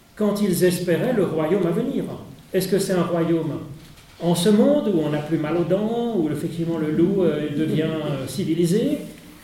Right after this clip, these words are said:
ou si c'est pour un autre monde, un autre temps ? Euh, c'était discuté, en particulier dans les périodes troublées. Mais là, quand il y a marqué que ton, voilà,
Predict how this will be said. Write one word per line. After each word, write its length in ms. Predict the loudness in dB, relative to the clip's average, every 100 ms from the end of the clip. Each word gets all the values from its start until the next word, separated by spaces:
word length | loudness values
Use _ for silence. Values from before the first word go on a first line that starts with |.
| -20 -20 -20 -20 -18 -4
ou 80 | 0
si 180 | 2 2
c'est 440 | 2 2 2 -2 -10 -16 -4
pour 180 | 0 6
un 120 | 8
autre 340 | 8 6 2
monde, 320 | 2 4 2 2
un 140 | 2
autre 320 | 2 0 -2 -6
temps ? 240 | -6 -6 -10 -16 -20 -20 -20 -20 -20 -20 -20 -12
Euh, 120 | -8 -4
c'était 320 | 0 2 2
discuté, 640 | 0 -2 -4 -2 -2 -2 -6
en 60 |
particulier 680 | -8 -6 -6 -2 -2 0 0
dans 120 | -2
les 100 | -2
périodes 560 | -2 -2 -2 -2 -4 -8
troublées. 520 | -6 0 0 0 -4 -10 -16 -20 -20 -20 -12
Mais 180 | -4 0
là, 180 | 0 2
quand 120 | 0 0
il 40 |
y 40 | -2
a 40 |
marqué 320 | -2 -2 -2 0
que 100 | -2
ton, 180 | -2 -4 -4 -4 -4 -2
voilà, 460 | 0 0 0 -2